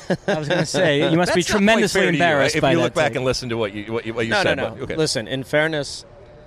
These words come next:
Speaker 1: first of all, we still have a long way to the World Cup, right? A lot of things can change,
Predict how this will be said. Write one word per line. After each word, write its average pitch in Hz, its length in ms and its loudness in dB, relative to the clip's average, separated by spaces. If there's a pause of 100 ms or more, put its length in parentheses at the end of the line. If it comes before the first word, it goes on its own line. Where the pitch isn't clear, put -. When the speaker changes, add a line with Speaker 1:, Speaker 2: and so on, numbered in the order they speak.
Speaker 1:
first - 280 -2
of 151 80 0
all, 123 100 4
we 123 60 -2
still 143 200 -2
have 135 100 0
a 123 40 -4
long 117 220 -2
way 110 160 -6
to 117 140 -10
the 107 80 -6
World 92 240 -10
Cup, 98 200 -12
right? 104 160 -6
A 113 60 -6
lot 117 160 -2
of 113 80 -4
things 113 240 -10
can 101 140 -12
change, 92 320 -14